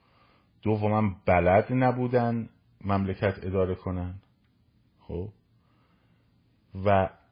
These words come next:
اینا فقط بلد بودن مملکت رو اداره کنن و اروپا نباید دچار هرج و مرج می‌شد.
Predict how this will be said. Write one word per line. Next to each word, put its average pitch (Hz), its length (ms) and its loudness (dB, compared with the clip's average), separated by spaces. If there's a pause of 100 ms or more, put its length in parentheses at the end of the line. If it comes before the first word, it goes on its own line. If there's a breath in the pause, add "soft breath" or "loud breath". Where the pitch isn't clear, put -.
(100)
اینا 120 360 2
فقط 95 420 2
بلد 90 320 2
بودن 87 280 -4
مملکت 85 520 -6
رو 85 100 -6
اداره 82 280 -6
کنن 80 440 -8
و 87 40 -2 (120)
اروپا 98 400 -4
نباید 107 840 0 (400)
دچار 85 460 -2
هرج 82 380 -2
و 82 80 -2
مرج 80 400 -4
می‌شد. 71 360 -12